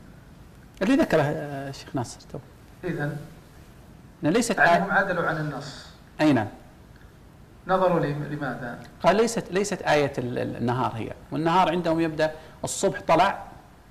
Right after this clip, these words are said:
Speaker 2: إذا نظروا المقصد الشارع من الصلاة.
Speaker 1: لكن
Speaker 2: ومن
Speaker 1: أليست،
Speaker 2: العبادة.
Speaker 1: أليست آية؟
Speaker 2: ماشي، أنا أقول هالمسألة ما تكون من، يعني، صور المقاصد، إنه الفقيه نظر إلى مقصد الشارع من العبادة؟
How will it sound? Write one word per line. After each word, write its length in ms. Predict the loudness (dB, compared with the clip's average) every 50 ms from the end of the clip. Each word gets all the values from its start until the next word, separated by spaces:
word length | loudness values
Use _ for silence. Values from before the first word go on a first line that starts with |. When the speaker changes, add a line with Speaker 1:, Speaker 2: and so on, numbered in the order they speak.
| -20 -20 -20 -20 -20 -20 -20 -20 -20 -20 -20 -16 -10
Speaker 2:
إذا 160 | -4 -2 0 2
نظروا 300 | 2 2 0 0 -2 -2
المقصد 340 | -2 -4 -4 -6 -8 -10 -10
الشارع 440 | -10 -8 -6 -4 -4 -4 -6 -8 -10
من 100 | -10 -12
الصلاة. 460 | -12 -14 -14 -14 -14 -14 -14 -16 -18 -20 -20 -20 -20 -20 -20 -20 -20 -20 -20 -20 -20 -12 -8 -6
Speaker 1:
لكن 200 | -4 -4 -2 0
Speaker 2:
ومن 80 | 2
Speaker 1:
أليست، 200 | 2 2 2 2
Speaker 2:
العبادة. 500 | 0 0 0 0 0 -2 -2 -4 -6 -10 -8 -6 -2
Speaker 1:
أليست 320 | -2 0 0 -2 -4 -6
آية؟ 420 | -2 0 2 2 4 2 2 -2 -6 -12 -16 -20 -20 -20 -20 -20 -20 -20 -20 -20 -20 -20 -20 -20 -20 -20 -20 -20 -20 -20 -20 -20 -20 -20 -20 -20 -16 -8
Speaker 2:
ماشي، 320 | -4 -2 -2 -2 -2 -6 -6
أنا 120 | -6 -6
أقول 340 | -8 -8 -10 -10 -8 -6 -6
هالمسألة 520 | -4 -4 -4 -4 -4 -6 -6 -8 -8 -6 -6
ما 100 | -4 -4
تكون 360 | -4 -6 -8 -6 -4 -4 -4
من، 360 | -4 -4 -6 -8 -8 -10 -10 -10 -12 -16 -18 -20 -20 -20 -20 -20 -20 -18
يعني، 220 | -14 -12 -12 -10
صور 460 | -10 -8 -6 -4 -4 -4 -4 -6 -8 -12 -14 -14 -14 -12
المقاصد، 520 | -12 -12 -12 -8 -8 -8 -8 -8 -10 -14
إنه 240 | -14 -12 -12 -12 -12 -14 -14
الفقيه 420 | -14 -14 -16 -14 -12 -12 -10 -10
نظر 280 | -10 -10 -8 -10 -10 -10
إلى 260 | -12 -14 -12 -14 -14 -12 -12
مقصد 300 | -14 -14 -14 -14 -18 -18
الشارع 380 | -18 -16 -12 -10 -10 -10 -10 -12
من 340 | -14 -16 -18 -18 -16 -12
العبادة؟ 320 | -8 -8 -8 -8 -8 -10